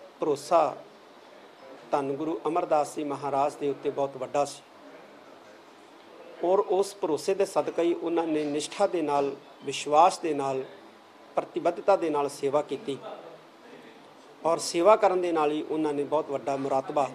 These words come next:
ਧੰਨ ਗੁਰੂ ਅਮਰਦਾਸ ਜੀ ਮਹਾਰਾਜ ਦੇ ਪਾਸੋਂ ਪ੍ਰਾਪਤ ਕੀਤਾ, ਗੁਰਿਆਈ ਦੀ ਦਾਤ ਹਾਸਲ ਕੀਤੀ। ਭਾਈ ਜੇਠਾ ਜੀ ਤੋਂ ਧੰਨ ਗੁਰੂ ਰਾਮਦਾਸ ਮਹਾਰਾਜ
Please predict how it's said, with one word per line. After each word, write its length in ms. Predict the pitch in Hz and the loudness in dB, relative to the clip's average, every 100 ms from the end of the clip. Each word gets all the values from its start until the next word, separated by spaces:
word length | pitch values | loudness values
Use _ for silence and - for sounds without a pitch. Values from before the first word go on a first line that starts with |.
| - - | -10 -4
ਧੰਨ 220 | 147 135 | -2 -2
ਗੁਰੂ 220 | 131 147 - | -4 -6 -4
ਅਮਰਦਾਸ 460 | 147 147 139 131 - | -4 -4 -2 -4 -4
ਜੀ 100 | 147 | -6
ਮਹਾਰਾਜ 500 | 131 131 131 135 135 | -6 -4 -2 0 0
ਦੇ 120 | - | -4
ਪਾਸੋਂ 340 | - 131 - 135 | -2 -4 -4 -4
ਪ੍ਰਾਪਤ 380 | 131 123 139 | -2 -2 -6
ਕੀਤਾ, 340 | - 135 - 127 - - - - - - - - - 139 | -8 -8 -6 -6 -8 -20 -20 -20 -20 -20 -20 -20 -16 -8
ਗੁਰਿਆਈ 380 | 147 147 147 156 | -2 2 2 0
ਦੀ 120 | 147 | -4
ਦਾਤ 360 | 143 139 - | -2 -4 -2
ਹਾਸਲ 260 | 135 131 139 | -2 -2 -8
ਕੀਤੀ। 320 | - 131 123 - - - - - - - - - - - 147 - - - - - - - 175 | -10 -12 -12 -14 -18 -20 -20 -20 -20 -20 -20 -20 -20 -20 -20 -20 -20 -20 -20 -20 -20 -20 -2
ਭਾਈ 180 | 170 165 | 2 2
ਜੇਠਾ 360 | 156 165 165 190 | 0 -2 4 2
ਜੀ 140 | 175 | 2
ਤੋਂ 200 | 165 160 156 | -2 -2 2
ਧੰਨ 200 | 156 139 | 2 2
ਗੁਰੂ 200 | 151 160 | -2 0
ਰਾਮਦਾਸ 480 | 135 139 143 147 - | 0 2 4 2 2
ਮਹਾਰਾਜ 520 | 139 135 139 143 147 | -6 -4 2 4 4